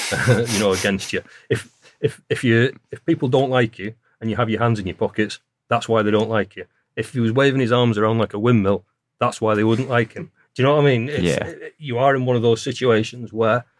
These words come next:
Speaker 1: people will find something to pick fault with, whatever you do. Uh, and the only answer for any manager is to counter that with results and performances.
Speaker 2: It was quite funny going back to the Bolton game, talking about, 'cause I, I, I,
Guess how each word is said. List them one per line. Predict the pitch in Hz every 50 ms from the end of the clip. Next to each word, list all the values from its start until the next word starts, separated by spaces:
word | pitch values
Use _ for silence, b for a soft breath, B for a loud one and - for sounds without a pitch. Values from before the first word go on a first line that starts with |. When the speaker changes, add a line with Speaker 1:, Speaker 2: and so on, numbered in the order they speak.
| _ _ _ _ _ _ _ _ _ _ _ -
Speaker 1:
people | - 117 - - 101
will | 104 110 107 101 98 98 - _ _ _ _ _
find | - - - 123 113 113 104
something | - - 92 87 78 - 87 92 87 - _ _ _ _ _ _ _ -
to | - _
pick | - 104 101 -
fault | - 117 107 92 76
with, | 98 107 - - _ _
whatever | - 98 95 - 107 101 104
you | 95 98 90
do. | 82 82 82 80 _ b b b b b b b -
Uh, | 90 87 98 -
and | 104 104 104
the | 117 110 -
only | 139 131 135 131 120 113 101
answer | 87 92 92 - - - 107 -
for | _ _ - 92 101
any | 113 110 98
manager | 85 82 82 85 82 78 92 90 - _ _ _ _ _ _ _ _
is | - 107 92 - -
to | - - - 98
counter | 95 - - 95 95 92 87 87
that | 90 92 - -
with | 104 92 85 - -
results | - 90 92 87 101 - -
and | 95 98
performances. | - _ - 98 98 98 - - - - 101 - - _ _ _ _ _ _ -
Speaker 2:
It | 107
was | 107 104
quite | - - - 98 90 -
funny | _ - - 101 95 98
going | 92 - - 101 95 90
back | 90 87 -
to | -
the | 92 87
Bolton | 76 - - 92 90 87 - 92
game, | 92 92 92 87 87 87 90 - _
talking | - 110 101 90 98
about, | 90 90 92 90 87 - b b b b b
'cause | - 113 120 - -
I, | 98 95
I, | - -
I, | - -